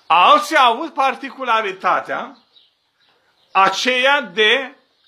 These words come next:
a spune prorocii. Și anume, au vestit cele viitoare.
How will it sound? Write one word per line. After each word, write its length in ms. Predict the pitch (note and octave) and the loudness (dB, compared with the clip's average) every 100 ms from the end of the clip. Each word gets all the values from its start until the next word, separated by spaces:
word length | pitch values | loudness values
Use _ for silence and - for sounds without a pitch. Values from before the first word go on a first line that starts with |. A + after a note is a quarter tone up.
| _ - | _ 0
a 240 | G3+ G#3+ | 2 2
spune 480 | - - A#3 D4 C#4 | 0 -12 -10 -8 -8
prorocii. 1000 | C4+ A#3 A#3 A3+ A3 - C#4 D#3 - _ _ _ _ _ _ _ _ _ _ _ _ _ | -6 -2 -2 -2 -6 -8 -8 -10 -12 _ _ _ _ _ _ _ _ _ _ _ _ _
Și 120 | - D#3+ | -6 -4
anume, 360 | D3 B3 B3 | 0 0 2
au 200 | F3 E3+ | 4 2
vestit 600 | D3 C3+ - G3+ E4 - _ _ _ | 2 -6 -10 -10 -10 -12 _ _ _
cele 400 | - C#3+ C3 F#3+ | -6 -6 -4 -6
viitoare. 720 | A3 C#4 - C#4+ F#3 A2+ F#2+ | -6 -8 0 2 2 0 -8